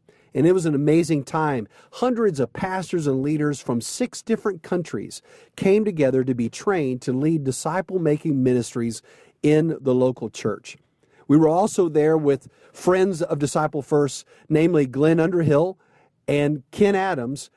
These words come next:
as plenary speakers for the conference. Ken Adams is a pastor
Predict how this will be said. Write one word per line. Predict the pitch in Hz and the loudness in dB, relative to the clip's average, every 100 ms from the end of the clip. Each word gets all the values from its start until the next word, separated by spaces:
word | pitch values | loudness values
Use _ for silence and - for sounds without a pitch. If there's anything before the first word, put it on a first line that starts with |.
| _ - | _ -4
as | 139 135 - | 0 0 -2
plenary | - - 220 214 190 | 0 2 4 2 0
speakers | - - 196 131 117 | -4 -6 -2 -2 -2
for | - 127 | -2 -4
the | |
conference. | 127 156 143 - - - - _ _ _ - _ - | -2 -4 -4 -8 -16 -18 -20 _ _ _ -20 _ -2
Ken | 247 247 | 2 2
Adams | 220 233 165 127 175 165 - _ | 2 0 -2 -2 -4 -8 -16 _
is | - 143 147 | -2 0 0
a | |
pastor | - 214 233 - - 135 143 | -2 -2 -2 -4 -4 -4 -4